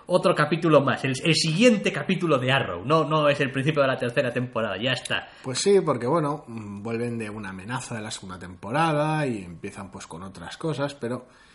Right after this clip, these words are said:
Speaker 2: eh, han desarrollado los personajes de tal manera y las relaciones entre estos que, pues eso, es el siguiente capítulo, es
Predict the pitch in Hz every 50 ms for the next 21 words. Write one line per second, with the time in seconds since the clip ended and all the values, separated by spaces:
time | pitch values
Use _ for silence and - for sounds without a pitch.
0 | - _ _ _ _ _ - 139 131 131 127 123 123 123 123 123 120 117 113 98
1 | - - _ _ _ _ _ _ - _ - _ - 131 147 170 185 170 - 165
2 | 147 143 143 156 156 147 131 120 - - 113 - 117 131 - - 131 117 104 95
3 | 104 120 123 113 107 117 123 113 110 113 104 95 90 - - 90 85 - - 131
4 | 131 123 117 120 110 101 120 127 - - 147 - - - 95 95 - - - 104
5 | - 135 123 123 131 - - - - - 120 120 - - 117 135 165 160 151 127
6 | - 98 82 - - - 90 92 117 127 - - - _